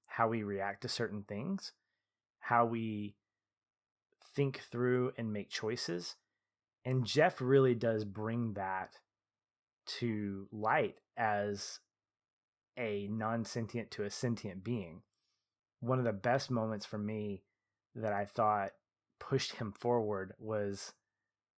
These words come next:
that night. I don't think it was in the desert, but it was off the highway, and they were sitting around by a campfire. Jeff was talking to Finch about how things were and about traveling at night versus in the day.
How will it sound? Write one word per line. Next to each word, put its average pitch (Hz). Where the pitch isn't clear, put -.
that 101
night. 110
I 135
don't 147
think 139
it -
was 120
in 135
the 120
desert, 107
but 107
it 107
was 107
off 113
the -
highway, 104
and 98
they 98
were 98
sitting 123
around 110
by 98
a 95
campfire. 98
Jeff 123
was 113
talking 110
to 107
Finch 107
about 98
how 135
things 131
were 120
and 95
about 101
traveling 117
at 98
night 110
versus 107
in 110
the 107
day. 104